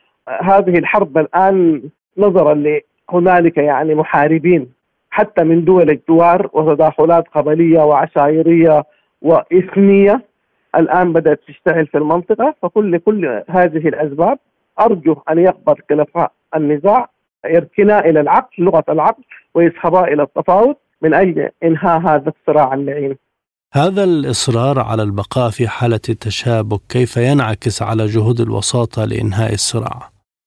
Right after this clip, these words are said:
Speaker 1: كلما استمر الصراع وكلما أصر الطرفين على حسم هذه المسألة عسكريًا، هذا بالتأكيد سوف يؤ-، يعني يؤثر على جهود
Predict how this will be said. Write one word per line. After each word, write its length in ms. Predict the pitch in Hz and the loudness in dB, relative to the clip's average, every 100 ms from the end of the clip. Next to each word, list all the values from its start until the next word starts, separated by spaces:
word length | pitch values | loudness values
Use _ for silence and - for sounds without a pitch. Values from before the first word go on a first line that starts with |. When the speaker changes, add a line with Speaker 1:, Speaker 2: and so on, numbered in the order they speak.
| _ | _
Speaker 1:
كلما 360 | 175 196 202 180 | 0 0 2 -2
استمر 480 | - 180 190 180 | -2 0 0 0
الصراع 460 | 151 - 143 143 - _ _ | -2 -2 -2 -2 -4 _ _
وكلما 460 | 151 170 170 190 175 - | -6 0 0 0 -2 -6
أصر 500 | - 208 180 151 123 _ - | -2 0 2 0 -2 _ -20
الطرفين 600 | _ 143 147 165 147 123 _ _ _ _ | _ -4 -2 0 0 -4 _ _ _ _
على 180 | 160 151 | 0 0
حسم 360 | 180 180 175 151 | 0 -4 -6 -4
هذه 340 | 165 151 147 | -4 -4 -4
المسألة 440 | 147 156 - 156 143 | -4 -6 -4 -2 -2
عسكريًا، 600 | 151 _ 156 190 269 330 _ _ _ - | -6 _ -4 -4 -6 -8 _ _ _ -4
هذا 240 | 196 190 | 0 2
بالتأكيد 640 | 165 165 - - - 202 185 _ _ _ _ _ | 0 -2 -4 -6 -6 -6 -6 _ _ _ _ _
سوف 160 | 143 151 | -4 0
يؤ-، 460 | 165 165 147 139 | 2 2 0 -2
يعني 400 | - 170 165 170 | -4 -6 -4 -2
يؤثر 520 | 175 175 196 - 180 139 | 0 2 0 0 -2 -2
على 280 | 147 147 | -2 -4
جهود 340 | 151 156 180 | -4 0 0